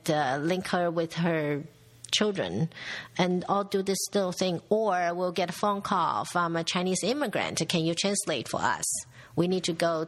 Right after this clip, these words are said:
to I R S. We need to go where?" Then we'll, we'll provide the service on, um,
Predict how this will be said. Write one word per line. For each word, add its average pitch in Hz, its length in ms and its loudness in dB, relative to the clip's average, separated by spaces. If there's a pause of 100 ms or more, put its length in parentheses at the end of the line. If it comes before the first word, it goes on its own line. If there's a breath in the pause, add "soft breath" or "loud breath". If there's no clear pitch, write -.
(120)
to 156 520 -4 (220)
I 170 180 2
R 156 80 4
S. 160 260 2 (100)
We 170 80 0
need 165 160 0
to 160 40 -8
go 156 160 0
where?" 160 460 0 (480 loud breath)
Then 190 200 2
we'll, 175 180 2
we'll 165 240 0
provide 180 380 0
the 175 80 -4
service 165 420 0 (100)
on, 151 300 0
um, 143 260 -2